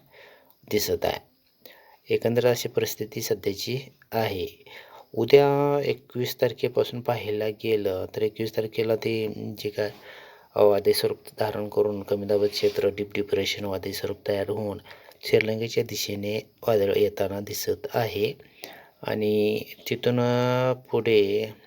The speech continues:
ती कुठे जाईल तर ते सरळ बघूयात. बावीस तारखेला पाहायला गेलं तर श्रीलंकेच्या अगदी जवळ आलेला दिसून येते. श्रीलंकेवर थोडासा प्रभाव दिसतोय, पण, पण बंगालच्या उपसागरामध्ये जास्त प्रभावित दिसत आहे. आणि तेवीस तारखेला पाहायला गेलं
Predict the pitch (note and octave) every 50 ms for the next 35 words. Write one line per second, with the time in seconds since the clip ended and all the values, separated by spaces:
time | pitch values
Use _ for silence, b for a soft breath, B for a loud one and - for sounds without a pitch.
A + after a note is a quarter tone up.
0 | - _ - - A#2 - - B2 A#2+ B2 A#2 A2 - A2+ G2+ G2 F#2+ F#2+ G2 -
1 | - A#2+ _ - A2 - - - - - - A2+ G#2 G#2 G#2+ G#2 G#2 - - _
2 | - - - - G#2 G2+ G2+ G2 G2+ G#2+ G#2+ - - G#2 G#2+ G2+ G2 G2+ - -
3 | - G#2 G#2 - G#2+ G#2+ G#2 - G#2 G2+ G2+ G2+ G#2 G#2 G2+ G#2+ G#2+ G#2+ A2+ G#2+
4 | - G#2+ G2+ G2+ G#2 G#2 G2+ G#2+ G#2+ A2 G#2 G2+ G#2 G2+ G#2 G#2 G#2+ G#2 G2+ G#2+
5 | A2 G#2+ G#2 G2+ G#2 G#2 G#2+ A#2 C3+ C#3+ B B B B B B B B B B
6 | B B _ _ - G#2 G#2 - - C3 B2+ A#2 G#2+ - G#2+ G#2 G2+ - A#2 A2
7 | G#2+ A2+ A2 G#2+ A2 A2+ A2+ A2+ A#2 - - - A#2+ A2+ A2 G#2+ G#2+ A2+ G#2+ -
8 | G#2+ - - A2 G#2+ G2+ G#2+ G#2+ G#2+ G#2+ G#2+ - - - G#2 G2 G2+ G2 - -
9 | - G#2+ G#2+ G#2+ A2 G2+ G2 G2+ G#2 - - A#2 A2 A2 A2 G#2+ G2+ - - G#2
10 | G#2 G2+ G2+ G#2+ G#2 G#2+ G#2+ - - - G#2+ G#2+ G#2 G2+ G#2 G#2+ A2 G#2+ G2+ -
11 | G#2+ - - - - - - A2+ G#2 F#2+ G2 G2 G2+ G2+ G2+ G2+ G2 - - G2
12 | G2 - G2+ G2 G2 G2+ G2+ G#2+ - B B B B B B B B B B B
13 | B B B B _ - A2 G#2 G#2+ G#2+ A2 A2 A2 G#2+ - - A#2 A2+ A2 A2+
14 | A#2 - - B2 A#2+ A#2 - A#2+ A#2 A#2 - - A#2 A2+ A2 A2 A2 A2 A2 A2+
15 | A2+ A2+ A2+ A2+ A2+ A2+ A2 - - A#2+ A#2+ A#2+ A2+ G#2+ G2+ G2+ G2+ G2+ G#2 A2
16 | A#2+ B2+